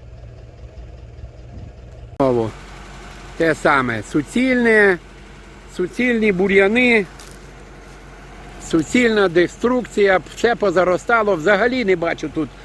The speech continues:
розсадника. Це Домікан, це ублюдок, знищив такий розсадник. Такий розсадник знищив. Кантеміровський розсадник. Сто тридцять три гектари бур'янів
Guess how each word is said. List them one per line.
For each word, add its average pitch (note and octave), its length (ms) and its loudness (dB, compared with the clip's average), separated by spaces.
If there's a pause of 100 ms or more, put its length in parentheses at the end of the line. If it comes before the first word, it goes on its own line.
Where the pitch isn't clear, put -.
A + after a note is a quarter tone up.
(200)
розсадника. C#3 840 2
Це A3 320 4 (460)
Домікан, G#3+ 640 2
це G#3+ 140 6
ублюдок, G#3 600 4 (540)
знищив F#3 600 4
такий A#3 360 4
розсадник. A#2+ 680 2 (200)
Такий A#3+ 320 -4
розсадник A2+ 580 -6 (100)
знищив. G2 340 -12 (3750)
Кантеміровський A#2+ 960 -2
розсадник. G#2 640 -8
Сто - 240 -6
тридцять C3 480 -6
три A#2 180 0
гектари A2 500 -6
бур'янів G#2+ 640 -6